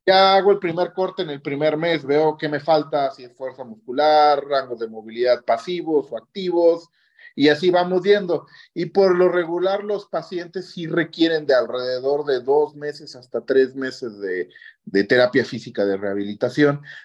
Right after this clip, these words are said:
para recobrar, eh, ángulos de movilidad tanto pasivos, activos y fuerza muscular.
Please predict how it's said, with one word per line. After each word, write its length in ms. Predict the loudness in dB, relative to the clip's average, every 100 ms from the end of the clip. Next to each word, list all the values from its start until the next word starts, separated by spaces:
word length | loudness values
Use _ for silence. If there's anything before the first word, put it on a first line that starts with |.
| _
para 280 | 2 4 4
recobrar, 680 | 0 -8 -10 -6 -4 -4 -4 -8
eh, 500 | -10 -14 -14 -14 -16 -10
ángulos 680 | -6 -6 -4 -2 -2 -2 -6
de 400 | -6 -6 -8 -6
movilidad 480 | -4 -2 0 0 -2
tanto 220 | -10 -8
pasivos, 520 | -10 -8 -6 -2 -2
activos 580 | -6 -10 -14 -6 -6 -6
y 40 | -8
fuerza 300 | -8 -4 -8
muscular. 580 | -8 -10 0 0 0